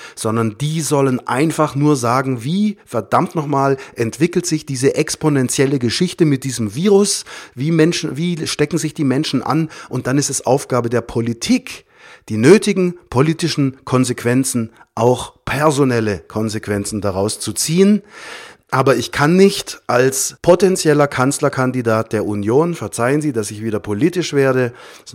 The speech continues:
die Verantwortung auf die Berater abschieben. Vergleichen Sie das mal bitte mit der Situation in Hamburg neunzehnhundertzweiundsechzig, Helmut Schmidt als Innensenator.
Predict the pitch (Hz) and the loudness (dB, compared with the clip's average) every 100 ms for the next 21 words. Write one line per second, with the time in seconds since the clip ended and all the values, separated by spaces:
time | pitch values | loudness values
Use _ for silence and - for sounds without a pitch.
0 | - 143 170 - 110 135 170 156 143 139 | -10 -6 -4 -2 0 0 2 0 0 -2
1 | 117 123 127 113 104 92 151 208 175 107 | -2 -4 -4 -4 -2 -2 -2 0 -2 0
2 | 123 - - 120 104 95 73 _ _ _ | -2 -4 -6 -4 -4 -6 -8 _ _ _
3 | - - 123 113 131 156 151 139 151 165 | -20 -10 -6 4 4 4 2 0 0 2
4 | 151 151 147 143 139 123 147 139 127 120 | 0 0 -2 -2 -2 -4 -6 -2 -2 -2
5 | - 151 156 131 113 156 160 170 165 131 | -2 0 2 0 -2 -2 0 0 0 -2
6 | 131 131 127 123 117 - 117 120 120 123 | -2 -2 -2 0 -2 -2 -2 0 0 -2
7 | 156 - 170 135 135 135 - 147 156 131 | -2 -6 -6 0 2 2 2 0 0 0
8 | 127 - 156 160 143 135 139 156 170 170 | -2 -2 0 0 2 2 2 0 0 0
9 | 175 | -2